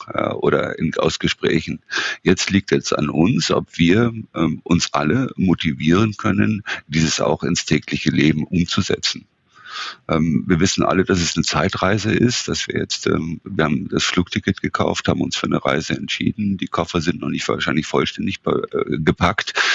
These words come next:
weil der Jochen gerade noch Portfolio angesprochen hat. Da gibt es mit Sicherheit noch Portfolioelemente, äh, wo wir uns besser abstimmen können. Ja, und jetzt begeben wir uns jetzt langsam, ähm, sag mal, äh, demnächst ins Flugzeug und fangen an, äh, die Reise gemeinschaftlich zu tätigen.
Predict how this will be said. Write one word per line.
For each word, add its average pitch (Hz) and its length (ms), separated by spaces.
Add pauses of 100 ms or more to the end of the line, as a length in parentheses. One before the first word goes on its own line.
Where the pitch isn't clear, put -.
(160)
weil 73 140
der 78 100
Jochen 82 240
gerade 78 320
noch 71 240
Portfolio 92 540
angesprochen 98 680
hat. 101 220
Da 85 40
gibt 82 200
es 82 100
mit 85 140
Sicherheit 92 400
noch 87 120
Portfolioelemente, 85 1000 (500)
äh, 82 180
wo - 220
wir - 80
uns - 180
besser - 320
abstimmen - 480
können. 107 380 (320)
Ja, 87 100
und 82 320
jetzt - 240
begeben 87 400
wir 85 80
uns - 160
jetzt - 240
langsam, 85 540
ähm, - 260
sag - 140
mal, 82 200
äh, - 440 (100)
demnächst 80 440
ins 90 160
Flugzeug - 600
und 85 180
fangen - 340
an, - 400
äh, - 120
die 73 120
Reise - 340
gemeinschaftlich 76 640
zu - 120
tätigen. - 440